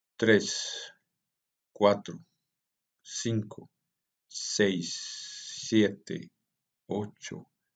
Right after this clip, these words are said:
nueve, diez y media,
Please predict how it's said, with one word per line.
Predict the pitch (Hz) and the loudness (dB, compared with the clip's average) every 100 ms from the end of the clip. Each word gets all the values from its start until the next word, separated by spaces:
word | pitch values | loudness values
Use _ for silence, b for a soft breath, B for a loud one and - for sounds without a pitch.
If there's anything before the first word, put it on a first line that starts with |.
| _ _ _ _ 95 | _ _ _ _ -2
nueve, | 95 95 87 80 - _ _ _ _ _ _ _ _ _ _ _ _ _ _ _ _ _ - | 2 4 4 2 -2 _ _ _ _ _ _ _ _ _ _ _ _ _ _ _ _ _ 0
diez | 117 123 127 127 123 120 120 120 117 117 110 - | 6 8 8 8 6 6 6 6 4 2 -2 -4
y | 110 | 2
media, | 110 110 107 104 104 104 | 4 6 6 4 4 -2